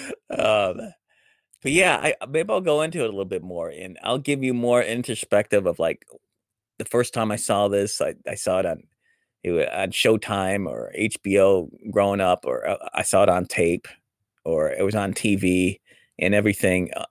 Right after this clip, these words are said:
you know, I'll probably give you more of that, my, my personal experiences, as well as how the movie is to me, you know. Um, I kinda grew up in the Roger Moore era.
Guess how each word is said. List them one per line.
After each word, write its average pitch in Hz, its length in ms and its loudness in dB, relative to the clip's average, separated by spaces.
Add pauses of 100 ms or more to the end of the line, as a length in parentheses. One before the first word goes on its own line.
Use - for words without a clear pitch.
(120)
you 117 100 2
know, 107 120 6
I'll 113 120 6
probably 139 280 4
give 117 160 2
you 110 80 6
more 110 220 6
of 98 120 4
that, 101 280 6
my, 104 200 0
my 101 180 0
personal 120 500 0
experiences, 85 720 -6
as 104 160 -4
well 107 380 6
as 87 240 -4 (880)
how 117 180 4
the 101 120 2
movie 90 420 0
is 80 420 -2 (300)
to 95 80 -2
me, 90 500 -4 (120)
you 82 100 -8
know. 80 360 -10 (220)
Um, 80 320 -10
I 120 160 0
kinda 107 300 0
grew 104 280 4
up 98 200 4 (1900)
in 127 120 4
the 120 80 6
Roger 117 340 6
Moore 113 240 6
era. 104 480 6